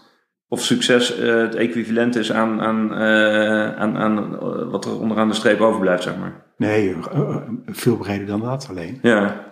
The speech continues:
Speaker 1: nee, eens, want dat denk ik ook. Ehm,
Speaker 2: Kijk, bij City Site ga-, bij, daar gaat het ook over klachten en over tevredenheid van, eh, mensen die daar wonen, denk ik. Zeker in het publiek waar
Speaker 1: Ja.
Speaker 2: je zat.
Speaker 1: Ja. Eens, ja.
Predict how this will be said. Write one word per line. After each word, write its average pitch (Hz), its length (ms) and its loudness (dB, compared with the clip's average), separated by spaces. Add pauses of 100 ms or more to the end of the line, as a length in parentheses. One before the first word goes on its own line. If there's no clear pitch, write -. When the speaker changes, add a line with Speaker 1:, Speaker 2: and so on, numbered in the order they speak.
Speaker 1:
nee, 104 240 4
eens, 107 300 2
want 95 140 -2
dat 90 160 -4
denk 95 160 -2
ik - 100 -4
ook. 98 280 0 (580)
Ehm, 98 720 4 (100)
Speaker 2:
Kijk, 117 140 0
bij 113 80 2
City - 220 0
Site 117 320 2
ga-, - 180 -6
bij, 123 180 -4 (260)
daar 113 160 -2
gaat 107 140 -4
het 113 100 -4
ook 120 140 -2
over 123 200 2
klachten 147 480 0 (300)
en 104 140 0
over 107 180 -2
tevredenheid 110 680 4
van, 120 360 -2
eh, 117 200 -2
mensen 117 340 0
die 120 100 0
daar 135 160 4
wonen, 135 340 4
denk 87 220 -6
ik. 143 380 -4
Zeker 107 300 -2
in 110 80 2
het 107 80 -4
publiek 117 320 -2
waar 123 120 0
Speaker 1:
Ja. 117 60 4
Speaker 2:
je 107 60 2
zat. 104 560 0
Speaker 1:
Ja. 117 320 0 (1500)
Eens, 117 400 2
ja. 120 440 -2